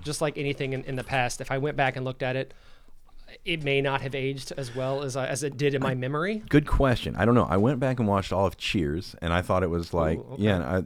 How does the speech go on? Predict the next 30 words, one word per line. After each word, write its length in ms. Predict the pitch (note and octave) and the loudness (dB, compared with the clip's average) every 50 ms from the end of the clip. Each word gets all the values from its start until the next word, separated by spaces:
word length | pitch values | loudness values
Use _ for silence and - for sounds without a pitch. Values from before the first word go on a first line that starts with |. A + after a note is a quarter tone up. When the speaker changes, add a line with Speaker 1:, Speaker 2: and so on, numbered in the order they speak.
| - | -4
Speaker 2:
I 60 | - | -6
just, 240 | G2 G2+ A#2 G#2+ - | -2 0 0 0 0
uh, 200 | - - - D2 - | -4 -8 -8 -8 -6
this 220 | G2 F#2 - - | -6 -6 -4 -4
was, 240 | F#2 E2 D#2+ - - - _ _ _ - | -6 -6 -6 -10 -16 -20 _ _ _ -4
I 80 | F2 | -2
didn't 220 | F2+ F2 E2 C#2+ C2+ | 0 0 -2 -2 -2
watch 400 | D2+ D2 D2+ D2 C2 - - - | -2 -2 -2 -2 -4 -6 -8 -8
this. 200 | C2+ C2+ - - | -10 -10 -8 -6
It 120 | C#2 E2 | -4 -4
was 180 | D2+ E2 E2 D#2+ | -2 -2 -2 -2
something 180 | - F2+ D#2+ | 0 0 0
I 40 | D#2 | 0
would 120 | D2+ C#2+ | 0 2
put 120 | - E2+ D#2+ | 0 0 2
on, 280 | D2+ D2+ D2 D2+ C#2+ - - | 0 0 -2 -4 -6 -6 -6
like, 180 | C#2+ D#2 D2 | -6 -4 -2
while 100 | D#2+ D2+ D2 | 0 0 0
I'm 80 | D2 | -2
cooking 320 | - - F2 E2 - F2 E2 | -2 -4 -4 -2 -2 0 0
when 100 | D#2+ D#2 | 0 2
I 60 | D#2 | 2
lived 280 | E2 F2 E2 - - | 2 0 0 -2 -4
by 140 | - E2 D#2 | -4 -2 -2
myself 400 | D2+ D2 C#2+ - E2 D#2+ E2 - | -2 -2 -4 -2 0 0 0 -2
and 80 | - D2 | -2 -2
Bear 160 | D#2 D#2 D#2+ | -2 0 0
was 120 | D#2+ D#2+ | 0 -2
never 160 | E2+ E2 E2 E2 | -2 -2 0 0
around. 240 | E2 E2+ E2+ E2+ | 0 0 0 -2